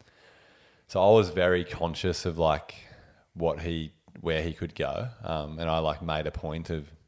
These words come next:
um, trying to help that wherever I could, or just, like, be around it. Like, I, I could just feel, I had this, like, some sort of connection with him where I'm like, "You are a beast. I, I'm gonna learn a lot from you, and, like, just enjoy this ride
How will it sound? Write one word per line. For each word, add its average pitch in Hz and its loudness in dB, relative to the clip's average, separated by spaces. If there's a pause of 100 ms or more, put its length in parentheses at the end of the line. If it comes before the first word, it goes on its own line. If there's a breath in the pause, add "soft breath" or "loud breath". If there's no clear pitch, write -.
(1000)
um, 73 -6 (1800)
trying 85 0
to 73 -2
help 78 -4
that 80 0
wherever 82 2
I 78 2
could, 82 -2
or 82 2
just, 78 -8
like, 80 -6
be 82 0
around 76 -4
it. - -4
Like, 87 -2
I, 82 -2 (640 loud breath)
I - -6
could 101 -6
just - -4
feel, 87 0
I 80 2
had 92 4
this, 95 -4
like, 90 0
some 92 0
sort 90 0
of 80 -6
connection 85 -4
with 85 -4
him 80 -2
where 78 -2
I'm 76 -2
like, 76 -4
"You 85 -2
are 80 2
a 78 -4
beast. 78 -4
I, 82 2
I'm 82 2
gonna 78 -2
learn 78 -2
a 78 -6
lot 78 -2
from 80 -6
you, 78 -2
and, 76 -4
like, 73 -6
just - -12
enjoy 78 -2
this 78 -6
ride 78 0